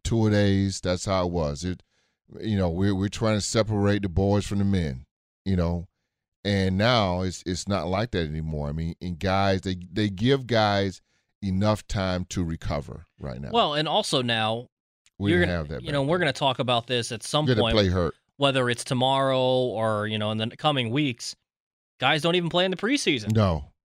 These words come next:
Speaker 2: I mean, they're, they're just saying, "You know what? We'd rather take our chances when this guy finally gets on the field in week one. He might be a little rusty, but I don't wanna put there any chance of him getting hurt." And, you know, Leroy and I talked about this, and the reason that you do that sort of thing,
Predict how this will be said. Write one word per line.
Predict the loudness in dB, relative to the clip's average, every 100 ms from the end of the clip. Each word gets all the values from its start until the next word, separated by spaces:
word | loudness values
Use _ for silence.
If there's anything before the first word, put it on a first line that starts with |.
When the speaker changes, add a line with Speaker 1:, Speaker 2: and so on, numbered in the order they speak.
| _ _
Speaker 2:
I | -2
mean, | 0
they're, | 2
they're | 2 0
just | 0 0
saying, | 2 2
"You |
know | 0
what? | 2 0 0
We'd | -2 0
rather | 0 2 0 -2 -6 _ _ _
take | 0 0 2
our | 0
chances | 0 0 0 -2 0 0 0
when | 0 0
this | 0
guy | 0 0 0
finally | 0 -2 0
gets | -2 0
on | 0
the | -2
field | 0 0 2
in | 0
week | -2 -2
one. | 0 0 2
He |
might | 0 -2 0
be |
a | 0
little | 2 2
rusty, | 2 0 0 -2
but | 0
I | 2
don't | 2
wanna | 0 -2
put | -2 -4
there | 0 0 0
any | -2 0 0
chance | 0 0 0 -2 -8 _ _ -4
of | -2
him | 0 2
getting | 2 0
hurt." | -2 -2 -2
And, | -2
you | 0
know, | 2
Leroy | 2 2 2 2
and |
I | 0
talked | 2 0 0
about | 0 0 0
this, | -2 -2 -4
and | -4
the |
reason | -2 0 0 -2
that | -4
you | -2
do | 0
that | 2 0
sort | 0 0
of | 0
thing, | 0 0 -2